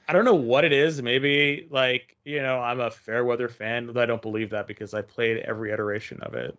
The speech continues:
since, like, Em-, uh, s-, no,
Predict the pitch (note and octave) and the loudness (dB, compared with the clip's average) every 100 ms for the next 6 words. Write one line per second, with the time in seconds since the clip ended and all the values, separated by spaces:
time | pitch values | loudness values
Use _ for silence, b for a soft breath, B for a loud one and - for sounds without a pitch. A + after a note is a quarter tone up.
0 | _ _ - - A2+ A2 G#2 - - _ | _ _ -16 -6 -4 -6 -8 -14 -16 _
1 | - _ A#2 G#2+ G#2+ - - D#2 - _ | -20 _ -2 0 0 -4 -18 -18 -18 _
2 | _ _ _ A#2 A2+ - A#2 A2+ G#2 G#2 | _ _ _ -4 -4 -2 -2 0 -2 -6
3 | - _ _ _ _ _ - A#2 A#2+ F3+ | -12 _ _ _ _ _ -16 -8 0 0
4 | G3+ | 0